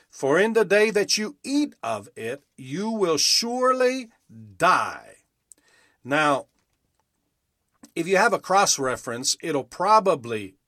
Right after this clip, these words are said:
tell you that literally in the Hebrew, like in my New King James Version, it tells you that literally it means dying, you shall die.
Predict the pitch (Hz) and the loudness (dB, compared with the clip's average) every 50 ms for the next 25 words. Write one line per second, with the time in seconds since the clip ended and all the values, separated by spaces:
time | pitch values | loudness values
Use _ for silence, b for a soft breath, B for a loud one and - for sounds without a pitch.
0 | _ _ _ - 143 127 117 110 101 101 101 98 98 95 107 127 139 _ _ b | _ _ _ -6 -6 -4 -4 -4 -6 -8 -10 -12 -12 -12 -14 -16 -20 _ _ b
1 | b b b b b b b b b b b _ 110 107 135 139 143 156 147 147 | b b b b b b b b b b b _ -6 -2 0 2 2 2 2 0
2 | - _ _ _ _ _ 131 123 131 160 233 302 302 240 180 143 127 117 110 101 | -4 _ _ _ _ _ -8 -4 0 2 2 4 4 4 4 4 2 0 -4 -6
3 | 98 98 110 139 143 - _ _ _ _ _ 170 214 254 254 240 233 196 151 185 | -8 -8 -12 -14 -18 -20 _ _ _ _ _ -4 -2 -2 -2 -2 -2 -2 -2 -4
4 | 160 139 117 107 110 110 107 113 131 143 143 _ _ _ _ - 123 127 127 - | -4 -6 -6 -6 -6 -6 -6 -8 -10 -12 -14 _ _ _ _ -10 -8 -8 -8 -8
5 | 139 123 120 127 147 160 170 180 180 180 156 139 147 147 156 170 170 - 170 160 | -8 -8 -2 0 4 4 6 6 4 2 0 -4 -6 -6 -6 -6 -6 -6 -8 -8
6 | 156 143 160 160 165 156 135 117 135 127 123 110 101 113 117 117 120 b b b | -6 -4 -4 -4 -4 -6 -4 -4 -2 -2 -2 -4 -6 -10 -12 -12 -14 b b b
7 | b b b 131 123 - - 147 160 180 - - 196 196 190 208 226 220 220 233 | b b b -16 -12 -4 0 0 0 2 0 -2 -2 0 2 2 2 2 2 4
8 | 226 208 170 147 143 135 127 127 123 123 147 180 - _ _ b b b b b | 4 6 6 8 6 6 4 2 0 -2 -4 -8 -12 _ _ b b b b b
9 | b b b - 151 165 190 185 165 175 180 180 185 185 175 147 135 - - - | b b b -8 -6 -6 -6 -6 -6 -4 -4 -2 -2 -2 -4 -4 -6 -8 -8 2
10 | - 165 208 254 285 277 214 165 139 127 123 127 127 139 160 175 175 147 - _ | 6 8 10 10 10 10 10 8 6 4 0 -2 -4 -4 -6 -6 -8 -12 -14 _
11 | _ _ _ 104 98 104 123 160 190 202 214 202 - - - 202 190 196 190 190 | _ _ _ -20 -16 -10 -6 -6 -6 -4 -2 0 0 2 4 4 4 6 6 4
12 | 185 143 - 170 180 170 156 143 120 98 - - - - | 4 4 4 6 6 6 6 4 4 0 -4 -8 -14 -18